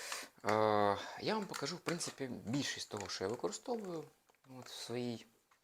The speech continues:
роботі по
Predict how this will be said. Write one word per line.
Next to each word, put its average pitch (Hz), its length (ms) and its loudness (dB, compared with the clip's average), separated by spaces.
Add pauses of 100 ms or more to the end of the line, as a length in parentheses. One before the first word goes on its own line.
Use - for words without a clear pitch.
(1300)
роботі 110 600 -2 (580)
по 107 240 -4